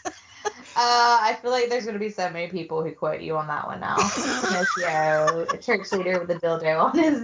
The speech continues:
Speaker 1: nose. <laughs>
Speaker 2: We,
Speaker 1: That's
Speaker 2: we need
Speaker 1: amazing.
Speaker 2: someone get out your Photoshop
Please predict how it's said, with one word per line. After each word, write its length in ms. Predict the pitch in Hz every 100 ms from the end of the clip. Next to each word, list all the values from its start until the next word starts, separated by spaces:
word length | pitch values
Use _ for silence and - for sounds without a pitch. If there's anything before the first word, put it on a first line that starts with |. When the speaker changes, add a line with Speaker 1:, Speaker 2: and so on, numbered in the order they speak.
| 254
Speaker 1:
nose. 880 | 190 180 180 185 185 190 196 196 - - - - - - 381 294 - - 330 - 214 214 - 285 - 208 -
<laughs> 140 | 220 - - 262 285 302 302 - 294 339 415 -
Speaker 2:
We, 140 | 440
Speaker 1:
That's 380 | 320 - - -
Speaker 2:
we 80 | 202
need 80 | 330
Speaker 1:
amazing. 380 | - - - -
Speaker 2:
someone 440 | 320 330 480 480 220
get 140 | 262
out 220 | 262 262
your 160 | 254 254
Photoshop 840 | 214 196 190 185 175 180 165 160